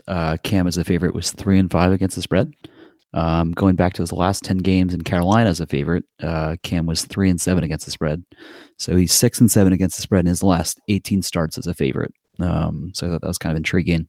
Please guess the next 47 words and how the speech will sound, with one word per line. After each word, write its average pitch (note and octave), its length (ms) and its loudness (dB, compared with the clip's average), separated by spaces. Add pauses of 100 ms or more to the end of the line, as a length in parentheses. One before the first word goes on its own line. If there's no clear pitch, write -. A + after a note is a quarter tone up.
(140)
Washington's G#2+ 360 2
defense, F#2 500 2
we F2+ 120 -4
kind F2+ 180 -2
of F2 80 0
alluded F#2 240 4
to F2 100 0
it, E2 60 0
like, F2 180 -4
even D3 180 4
against F#2 240 2
Green G#2+ 180 6
Bay, F2+ 220 6
I E2+ 40 2
thought E2+ 200 -2
they F2 100 -2
kinda E2+ 240 -4
hung E2+ 240 0
in E2+ 140 2
there. E2 260 2
And E2+ 140 0
then E2+ 320 -4
in F#2 100 -6
Denver, F2 480 0 (100)
they E2+ 140 -8
played F2 280 -8
really F2 160 -4
well. F2 300 -2
And E2+ 80 -6
then E2+ 140 -6
obviously F2 300 -4
last F2+ 260 -2
week, E2 160 -6
they're, F2+ 180 -6
they're F2+ 200 -4
phenomenal. E2+ 520 -4 (280)
I G#2 60 -10
feel G2+ 100 2
like F#2 80 0
they, F2+ 100 4
they, F#2 180 -2
they've F#2 180 0
just - 280 -6 (100)
finally F2 300 2
gotten - 260 -4
it E2 40 -6
right. F2+ 320 -2